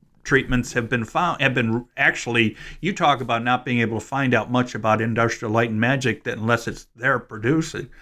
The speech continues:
But we've seen scripts and things that are been proven to be true, you know, accurate, that he was making it up as he goes along. I hate to put it that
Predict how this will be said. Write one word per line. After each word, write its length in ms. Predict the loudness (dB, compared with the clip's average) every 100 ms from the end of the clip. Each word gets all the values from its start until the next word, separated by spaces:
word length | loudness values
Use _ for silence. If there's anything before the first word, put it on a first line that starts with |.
| -20 -20 -10
But 120 | -4 0
we've 200 | 0 0
seen 320 | 0 0 0
scripts 500 | -2 -2 -2 -4 -2
and 160 | -2
things 380 | -2 0 0 0
that 140 | 0 2
are 180 | 2 0 -6
been 180 | -6 -6
proven 380 | 0 0 2 0
to 80 | -2
be 100 | -4
true, 340 | -2 0 0
you 240 | -4 0 2
know, 160 | 2 2
accurate, 520 | 2 2 2 -2 -2 -6 -20 -20 -20 _ _ _ _ -4
that 280 | -2 -2 -6 _ _ _ _ -4
he 160 | -2
was 160 | 0 2
making 340 | 4 2 2
it 60 | 2
up 200 | 0 -2
as 120 | -2
he 80 | -2
goes 320 | 2 2 4
along. 260 | 2 2 0
I 80 | 0
hate 200 | 0 0
to 80 |
put 200 | -2 0
it 160 | 0 0
that 300 | -2 -2 -4